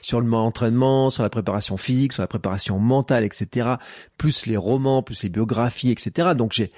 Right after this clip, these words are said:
énormément lu de choses pour arriver à, à intégrer, à assimiler, à apprendre cette discipline qui était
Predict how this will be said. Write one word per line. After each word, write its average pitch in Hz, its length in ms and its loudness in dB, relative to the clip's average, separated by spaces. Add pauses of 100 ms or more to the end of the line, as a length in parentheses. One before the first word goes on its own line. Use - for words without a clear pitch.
(260)
énormément 139 800 4
lu 135 300 4
de 113 140 0
choses 226 260 2 (300)
pour 117 240 -2
arriver 170 520 2
à, 98 120 -2
à - 240 -4
intégrer, 208 540 2
à 113 40 2
assimiler, 254 480 0
à 113 80 2
apprendre 226 320 -2
cette 156 120 2
discipline 190 480 -2
qui 160 100 -4
était 117 180 -2